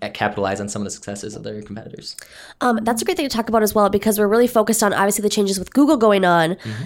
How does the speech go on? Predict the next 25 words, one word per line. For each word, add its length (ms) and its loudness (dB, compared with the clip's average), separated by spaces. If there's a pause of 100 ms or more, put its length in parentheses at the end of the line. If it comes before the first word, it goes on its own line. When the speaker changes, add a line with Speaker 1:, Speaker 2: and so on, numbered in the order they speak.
Speaker 2:
um, 180 0
'cause 120 -2
that's, 320 -4
that's 220 0
the 100 2
big 200 -2
player. 380 6
But 300 2
with 480 2
Yahoo 560 2
and 320 -2
Bing, 560 2
do 100 0
you 280 0
guys 340 0
see, 680 2 (380)
you 100 -2
know, 80 4
when 120 2
you 60 2
mentioned 260 0
about 100 -6
the 60 -10
conversions, 800 0
um, 440 -4